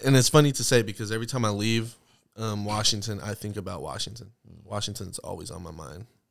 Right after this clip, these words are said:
Speaker 1: I'm, like, thinking about home
Speaker 2: Mm.
Speaker 1: as soon as I leave, which is, uh, funny to say.
Speaker 2: Mm.
Speaker 1: So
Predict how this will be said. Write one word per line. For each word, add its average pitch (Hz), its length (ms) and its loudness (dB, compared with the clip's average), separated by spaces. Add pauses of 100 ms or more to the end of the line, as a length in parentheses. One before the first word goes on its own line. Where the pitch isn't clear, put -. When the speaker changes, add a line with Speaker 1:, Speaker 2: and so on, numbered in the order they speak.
(180)
Speaker 1:
I'm, - 80 -20 (120)
like, - 180 -12
thinking 107 220 -6
about 95 220 -8
home 107 360 -4 (240)
Speaker 2:
Mm. - 340 -16
Speaker 1:
as 98 100 0
soon 107 180 0
as 95 100 -6
I 95 120 -4
leave, 92 300 -10 (140)
which 107 220 -4
is, 107 240 -8 (160)
uh, 101 160 -4
funny 101 280 -2
to - 100 -8
say. - 160 -6
Speaker 2:
Mm. - 400 -16 (120)
Speaker 1:
So 101 380 0